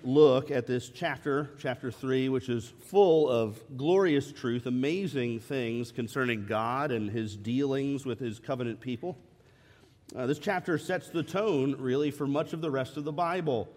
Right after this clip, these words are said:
And I know I've said that before, but that's because the book of Exodus is filled with so many of these glimpses into the character of God and his covenant-keeping nature.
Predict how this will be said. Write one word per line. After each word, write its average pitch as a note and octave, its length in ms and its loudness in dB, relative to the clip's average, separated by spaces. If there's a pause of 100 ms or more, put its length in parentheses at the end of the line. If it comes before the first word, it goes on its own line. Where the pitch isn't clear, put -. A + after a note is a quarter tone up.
(340)
And D3+ 60 -4
I D#3+ 80 -4
know G3+ 160 0
I've D#3+ 160 4
said C#3 220 -2
that B2+ 140 0
before, A#2+ 480 -2
but C#3 120 -2
that's D3+ 180 -4
because C3+ 380 -4
the B2+ 100 -6
book C3 160 -6
of A#2+ 80 -6
Exodus B2 480 -4
is A2+ 160 -10
filled B2+ 360 -2 (200)
with A#2+ 160 -2
so E3+ 320 -4
many D3+ 400 0
of A#2 260 -4
these A#2+ 280 -2
glimpses A#2+ 880 -2 (260)
into B2+ 160 0
the A#2+ 120 0
character D#3+ 680 -4
of C3+ 140 -4
God A2 420 0 (420)
and A2+ 140 -6
his A2+ 140 -6
covenant-keeping C3 1040 -2
nature. A#2+ 440 -4